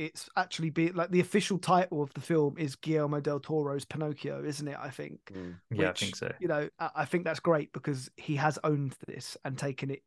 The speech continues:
Speaker 1: his
Speaker 2: Mm.
Speaker 1: own way. It's
Speaker 3: Mm.
Speaker 1: very much a story of his that falls in that universe of, um, Pan's La-, is it Pan's Labyrinth was the other one he did,
Speaker 3: Yeah.
Speaker 1: wasn't it?
Speaker 3: There's
Speaker 1: Like,
Speaker 3: quite a
Speaker 1: it,
Speaker 3: lot of
Speaker 1: it
Speaker 3: visual references to that in this
Speaker 1: Yeah.
Speaker 3: and stuff as well. Like, you can tell it's the same, you know, the same creative team behind it.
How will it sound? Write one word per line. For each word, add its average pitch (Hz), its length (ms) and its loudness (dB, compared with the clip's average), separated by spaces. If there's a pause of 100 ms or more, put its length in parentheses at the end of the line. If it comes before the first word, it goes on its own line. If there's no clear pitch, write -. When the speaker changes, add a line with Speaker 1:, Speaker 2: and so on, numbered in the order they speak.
(160)
Speaker 1:
his 147 160 -2
Speaker 2:
Mm. 143 80 2
Speaker 1:
own 139 140 -2
way. 139 300 -2 (300)
It's 147 180 2
Speaker 3:
Mm. - 40 -2
Speaker 1:
very 170 220 8
much 160 500 2 (160)
a 156 160 0
story 147 520 2
of 135 100 -4
his 131 400 0
that - 180 -4 (160)
falls 151 380 4
in 147 180 0
that 156 160 -6
universe 143 600 -2
of, 139 380 -4
um, 139 420 0
Pan's 147 320 0
La-, 165 100 -2 (100)
is 160 120 0
it 175 60 -6
Pan's 160 240 4
Labyrinth 160 460 0
was 131 100 -8
the 139 120 -2
other 131 120 -4
one 139 160 -6
he 143 80 -6
did, 113 80 4
Speaker 3:
Yeah. 92 200 4
Speaker 1:
wasn't - 240 -4
it? - 120 -14 (160)
Speaker 3:
There's 120 180 6
Speaker 1:
Like, 160 120 6
Speaker 3:
quite 147 100 10
a 139 60 8
Speaker 1:
it, - 20 8
Speaker 3:
lot 131 140 10
of 110 60 6
Speaker 1:
it 101 40 -2
Speaker 3:
visual 107 320 4
references 104 600 2
to 98 100 -2
that 90 180 0
in - 80 0
this 190 60 10
Speaker 1:
Yeah. 170 260 6
Speaker 3:
and - 100 -8
stuff - 240 -12
as 92 120 -2
well. 90 120 4
Like, 90 140 0
you 101 140 -2
can 104 160 -2
tell 110 240 4
it's 139 100 -2
the 95 100 -6
same, 87 480 -2 (200)
you 107 100 -2
know, 87 140 -4
the 87 80 -10
same 90 200 -4
creative 90 420 -2
team 92 260 -4
behind 92 340 -4
it. 90 140 -6